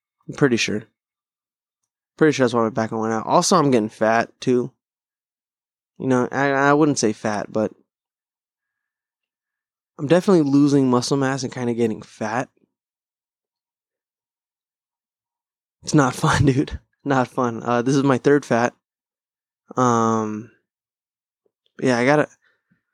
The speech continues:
<sighs> you know, I've t-, I, I've talked about it on here before. Like, I've, I've just got such a fucking problem with food, man.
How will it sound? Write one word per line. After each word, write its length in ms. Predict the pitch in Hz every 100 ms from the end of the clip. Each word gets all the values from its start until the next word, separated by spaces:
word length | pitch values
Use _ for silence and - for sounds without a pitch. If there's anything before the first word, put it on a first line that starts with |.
| _ _ _ _ _ _ _ _ _ _
<sighs> 1160 | - - - - - - - - _ _ _ - -
you 100 | -
know, 80 | 185
I've 160 | 196 202
t-, 100 | 196
I, 320 | 156 175 -
I've 100 | 165
talked 200 | 175 151
about 180 | 135 123
it 40 |
on 80 | 123
here 120 | 123
before. 280 | 117 - 123
Like, 140 | 117
I've, 200 | 117 160
I've 160 | 160 143
just 240 | 175 185
got 180 | - 139
such 340 | - - 143 -
a 60 |
fucking 340 | - 123 - 113
problem 400 | 113 110 113 -
with 120 | -
food, 420 | - 110 127 110
man. 420 | 104 90 67 -